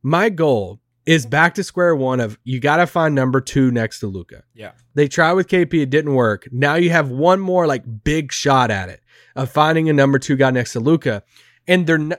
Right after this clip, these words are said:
Speaker 1: they don't have it now. So what is your pathway to get there? Can you stay good enough, but also cre-, create assets to have, to be in your arsenal to go and get a guy?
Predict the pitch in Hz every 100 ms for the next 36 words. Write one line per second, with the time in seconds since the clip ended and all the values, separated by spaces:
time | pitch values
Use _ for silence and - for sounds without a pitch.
0 | _ 120 165 208 - 196 202 208 139 147
1 | 135 98 107 _ _ _ - 180 143 185
2 | 202 196 214 - 185 175 156 175 165 135
3 | 127 151 113 - - 202 240 240 - 196
4 | 135 214 262 214 139 123 113 _ _ -
5 | 175 - 180 220 214 220 190 - _ _
6 | - - 208 180 _ 170 - 175 160 190
7 | 190 - - _ _ _ _ _ _ _
8 | 165 196 214 156 113 - - 170 - 190
9 | 196 190 160 170 143 202 208 202 208 202
10 | 190 156 180 - 156 127 143 131 190 170
11 | 131 156 160 127 104 90